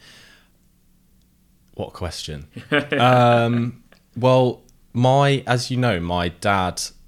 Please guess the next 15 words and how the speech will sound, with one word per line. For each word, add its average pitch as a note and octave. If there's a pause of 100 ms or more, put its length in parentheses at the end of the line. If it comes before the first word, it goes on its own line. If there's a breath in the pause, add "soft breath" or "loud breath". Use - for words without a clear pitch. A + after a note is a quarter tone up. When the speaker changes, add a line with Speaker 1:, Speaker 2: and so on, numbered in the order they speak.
(440 loud breath)
Speaker 1:
his G#2+
career F2
Speaker 2:
Yeah. G#2
Speaker 1:
was E2+
similar. E2 (200)
He, F#2
Speaker 2:
Yeah. E2+
Speaker 1:
he, F#2+
he F#2+
was E2+
a D#2+
soft-, -
well, D#2+
still D#2
is. G2+